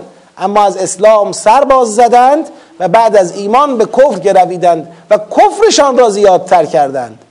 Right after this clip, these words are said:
پس گرفتار خسارت اخروی و لعن و عذاب ابدی خواهند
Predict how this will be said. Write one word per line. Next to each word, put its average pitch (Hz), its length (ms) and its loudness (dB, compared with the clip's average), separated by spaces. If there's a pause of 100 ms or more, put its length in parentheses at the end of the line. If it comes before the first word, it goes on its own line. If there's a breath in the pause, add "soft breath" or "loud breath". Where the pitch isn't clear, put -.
(300 soft breath)
پس 156 240 -6
گرفتار 170 680 0
خسارت 151 540 -4
اخروی 165 720 -6 (300 loud breath)
و 147 60 -6
لعن 254 400 0
و 247 60 0
عذاب 180 440 0
ابدی 143 560 -8
خواهند 143 640 -12